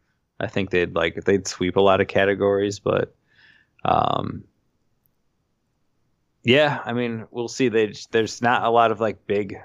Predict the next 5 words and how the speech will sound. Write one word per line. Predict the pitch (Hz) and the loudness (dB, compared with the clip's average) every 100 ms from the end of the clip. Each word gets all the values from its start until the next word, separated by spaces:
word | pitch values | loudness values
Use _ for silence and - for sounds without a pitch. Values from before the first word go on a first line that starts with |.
| - | -10
New | 101 104 | -6 -6
Japan | 95 - 95 87 | -6 -4 -2 -2
shows, | - 90 90 90 - - _ _ _ _ _ _ _ _ _ | 0 2 2 0 -4 -10 _ _ _ _ _ _ _ _ _
really, | 98 98 92 90 87 87 92 - | -2 2 4 4 2 0 -4 -6
um, | - 87 87 87 - - | 0 2 2 0 -4 -10